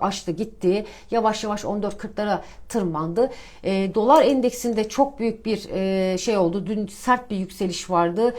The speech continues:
Şuradan söyleyeyim size. Doksan yedilerin üzerine çıktı, e, dün dolar endeksi. E, onun da yansıması oldu ama bizde böyle, e, yani şöyle söyleyeyim,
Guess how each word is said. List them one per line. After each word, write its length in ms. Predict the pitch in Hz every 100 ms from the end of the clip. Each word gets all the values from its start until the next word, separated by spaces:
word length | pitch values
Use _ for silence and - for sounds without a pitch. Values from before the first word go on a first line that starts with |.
| - - -
Şuradan 340 | 226 202 196
söyleyeyim 420 | 196 202 196 185
size. 280 | - 220 214
Doksan 360 | 214 - 254 247
yedilerin 600 | 233 226 226 220 226 -
üzerine 380 | 208 214 226 226
çıktı, 440 | - - 208 - - - -
e, 300 | - 190 185
dün 200 | 180 196
dolar 240 | 185 180 175
endeksi. 600 | 170 175 175 - 269 262 - - -
E, 180 | 190 190
onun 300 | 208 262 240
da 60 |
yansıması 640 | 214 190 196 202 185 - 185
oldu 280 | 185 196 202
ama 280 | 269 247 202
bizde 420 | 233 226 262 233
böyle, 320 | 208 233 269
e, 440 | - - 196 175 -
yani 300 | 254 - 165
şöyle 280 | 285 247
söyleyeyim, 380 | 214 190 196 285